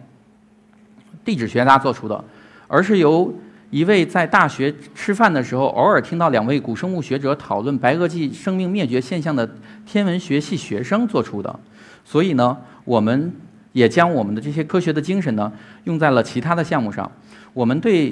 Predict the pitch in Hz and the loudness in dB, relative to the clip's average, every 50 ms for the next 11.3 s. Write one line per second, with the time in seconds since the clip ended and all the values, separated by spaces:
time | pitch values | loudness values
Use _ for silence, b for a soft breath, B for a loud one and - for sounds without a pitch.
0 | - - - 131 120 110 - 185 190 175 - - 202 202 185 190 180 139 - - | -4 -8 -8 -8 -8 -4 -2 0 0 0 2 2 2 2 2 2 0 0 -2 -4
1 | 131 190 190 185 175 175 - 101 95 196 - 190 170 135 - 117 98 98 - - | -4 -4 -2 -2 0 0 0 -2 -2 -2 -4 -4 -4 -4 -4 -6 -6 -6 -8 -8
2 | B B B B B B B _ - 156 190 208 170 156 143 139 139 127 - - | B B B B B B B _ 0 2 2 4 4 4 2 2 0 -2 -6 -14
3 | - - - 123 113 120 123 - 202 190 180 175 185 160 147 160 143 - - 196 | -16 -8 -4 -2 0 0 0 0 0 0 2 2 2 2 2 0 -2 -2 -4 -4
4 | 202 180 139 117 110 113 110 107 107 B B B B B B B - 131 120 117 | -4 -2 -2 0 0 0 -2 -4 -4 B B B B B B B -4 -2 -2 -2
5 | 107 - 147 175 170 131 127 - 120 120 156 160 143 113 - 170 123 127 139 143 | -2 -2 -2 -2 -2 -2 -2 -2 -2 0 0 0 0 -2 -4 -6 -6 -6 -6 -6
6 | 175 180 180 - 170 - - - - - - - _ _ _ _ _ B B B | -8 -6 -4 -2 -4 -4 -6 -10 -20 -20 -20 -20 _ _ _ _ _ B B B
7 | B B B B - 180 151 165 175 180 180 165 131 127 139 131 170 151 - - | B B B B -4 -4 -2 -2 -2 -2 0 2 2 2 2 2 0 -2 0 2
8 | 175 170 175 185 170 135 123 135 131 - 175 170 180 170 139 151 143 135 139 135 | 2 2 2 2 0 -2 -2 -4 -2 -2 -2 -2 -2 -2 -2 -2 2 2 2 2
9 | 120 110 104 98 107 B B B B B B 117 117 113 113 117 - - - - | 2 0 -2 -4 -6 B B B B B B 0 0 0 0 -2 -8 -20 -12 -6
10 | 135 123 110 107 107 - 190 185 156 147 156 151 131 113 110 - 170 156 151 156 | -2 0 0 0 2 2 4 4 4 4 2 0 0 -2 -2 -2 -2 0 2 2
11 | 139 120 - - 117 | 2 2 0 -4 -8